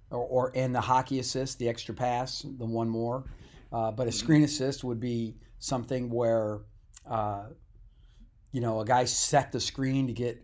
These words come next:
Speaker 1: a, a man clearly open into a, a, into a shot to try and reward the screeners too and let them know we're paying attention. Uh, I think those things are important. Uh, and then on defense, like everybody, uh, attempted charges,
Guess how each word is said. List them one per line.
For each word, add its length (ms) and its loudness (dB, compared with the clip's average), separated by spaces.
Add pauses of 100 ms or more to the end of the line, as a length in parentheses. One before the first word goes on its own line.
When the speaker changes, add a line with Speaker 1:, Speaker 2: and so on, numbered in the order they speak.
Speaker 1:
a, 260 -4
a 40 -2
man 280 -2
clearly 400 0
open 320 0
into 380 0
a, 220 -4
a, 40 -12 (220)
into 280 -2
a 40 0
shot 360 0
to 80 -16
try 140 -4
and 120 -2
reward 420 -2
the 80 -4
screeners 540 -6
too 180 -4
and 120 -6
let 160 -2
them 180 -2
know 160 2
we're 120 0
paying 240 -4
attention. 540 -6 (720)
Uh, 300 -4 (680)
I 60 0
think 220 -2
those 160 -2
things 180 0
are 80 2
important. 540 -6 (260)
Uh, 220 4
and 100 2
then 120 6
on 140 4
defense, 580 0 (140)
like 220 -4
everybody, 640 -2 (120)
uh, 180 -10 (120)
attempted 340 -4
charges, 680 -4